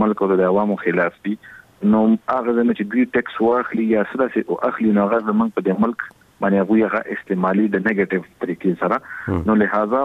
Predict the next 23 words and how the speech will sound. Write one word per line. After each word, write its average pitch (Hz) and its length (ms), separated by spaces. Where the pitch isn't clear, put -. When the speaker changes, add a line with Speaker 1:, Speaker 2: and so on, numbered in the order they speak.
Speaker 1:
موږ 139 120
وایو 139 240
چې 120 140
دا 104 60
کار 135 220
دې 120 100
وشي، 139 260
خو 117 60
قانوني 107 380
طریقې 107 320
سره 101 120
دې 101 120
وشي، 107 160
چې 107 120
د - 20
هغه 113 160
ګورنمنټ 113 540
هم 120 120
په 107 140
دې 113 120
کې - 180
ګري - 200
شي، 226 100